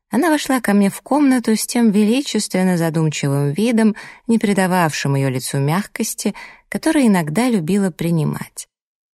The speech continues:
Упав на стул напротив меня, она несколько минут хранила молчание. Дезире, её старшая дочь,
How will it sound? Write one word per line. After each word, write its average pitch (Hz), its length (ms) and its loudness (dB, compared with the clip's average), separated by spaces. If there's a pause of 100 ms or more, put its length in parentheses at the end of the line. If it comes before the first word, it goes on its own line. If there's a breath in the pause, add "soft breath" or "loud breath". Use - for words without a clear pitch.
(420)
Упав 233 300 -4
на 190 120 2
стул 202 320 0
напротив 160 600 -2
меня, 147 440 0 (560 soft breath)
она 160 160 2
несколько 151 480 -2
минут 156 400 2
хранила 160 460 0
молчание. 170 880 -4 (960)
Дезире, 156 720 2
её 196 140 0
старшая 180 600 -4
дочь, 170 400 -8